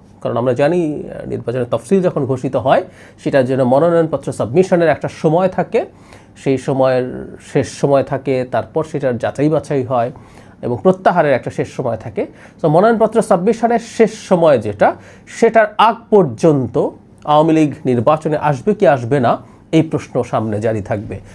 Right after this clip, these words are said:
এবং আমরা দেখেছি বিভিন্ন সময়ে সরকারের উপরে চাপ তৈরি হয়েছে, পশ্চিমারা চাপ তৈরি করেছেন, ভারত তো আছেই, এবং সাম্প্রতিক সময়ে আমাদের নিরাপত্তা উপদেষ্টা ভারতের নিরাপত্তা উপদেষ্টার সাথে দেখা করে এসছেন, এবং কারো কারো মনে হতে পারে, এবং এই ইন্টারপ্রিটেশন বা at least স্পেকুলেশন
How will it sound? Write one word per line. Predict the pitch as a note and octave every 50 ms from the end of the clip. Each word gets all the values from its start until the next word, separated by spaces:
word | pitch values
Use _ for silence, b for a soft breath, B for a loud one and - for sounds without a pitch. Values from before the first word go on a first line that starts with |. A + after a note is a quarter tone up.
| B B B
এবং | B2+ C3 B2+ B2+
আমরা | C3 C3 C3+ B2+ B2 A#2 A#2+
দেখেছি | B2+ F3 F#3+ F#3+ G#3 - - - C3 E3+ - - B B B B B B B
বিভিন্ন | C#3 C#3 F3 F3+ E3 D#3
সময়ে | C#3 - - D#3+ B2+ A#2+ A2+ A2 G#2+ G#2 G#2 G#2 G#2 F#2 F#2 F#2 -
সরকারের | - - A2+ - C3+ B2+ A#2
উপরে | - - A#2 G#2+
চাপ | - D#3+ D3 - -
তৈরি | - B2+ A2 A2+
হয়েছে, | G2+ A2+ A2 G#2+ - - - A#3+ E4+ - - -
পশ্চিমারা | C3+ A#2 - - B2+ A#2 G#2 G2+
চাপ | - - A#2+ G#2+ -
তৈরি | - A#2+ A2+ A2+
করেছেন, | - A#2 - D#3 C#3
ভারত | A2+ - D#3 C#3+ C3+ A#2+ D#3 -
তো | - B2
আছেই, | - E3 - - D3 C3+ C3+ C3+ B B B B B B
এবং | F#3+ E3 E3
সাম্প্রতিক | D3+ - F3 D#3+ D#3+ G3 F#3 G3+ F#3+
সময়ে | - F#3+ E3 D#3+ D#3 D3+
আমাদের | C#3 C#3+ C#3+ C3+ C3 B2+ B2 A#2 A2 A2
নিরাপত্তা | A#2+ A#2 A2+ A#2 - - - - E3
উপদেষ্টা | D3+ C#3+ C3+ C3 C3+ - - D3
ভারতের | A2 G2 B2+ D3 D3+ A3+ F#3+
নিরাপত্তা | F3+ F3 D#3+ C#3+ - D3 - D3+
উপদেষ্টার | B2+ - B2+ A#2+ B2 - - B2+
সাথে | C3 B2+ A#2+
দেখা | A2+ B2 - - C3
করে | - D3 D#3+ F#3+
এসছেন, | A3+ B3 B3 - - A#2+ F#2+
এবং | G#2+ C3 C3 B2+
কারো | C#3 C#3 C#3 C3+
কারো | C#3 C3+ C3+
মনে | C3 C3+ C3+ C3+
হতে | C3 C#3+ - F3+ E3
পারে, | - D3+ G3+ - - B B B B
এবং | B C3+ C3+ C#3+
এই | C#3 C#3+
ইন্টারপ্রিটেশন | C3+ C3 - D3+ - C#3+ C3+ - C#3 - E3 C#3+
বা | C3+ D3 C#3+ C#3 B B B B B
at | B C3 - -
least | B3 B3
স্পেকুলেশন | B3 - - - - G#3+ F#3+ - G3+ F3 E3 D3+ - E3+ D3 C#3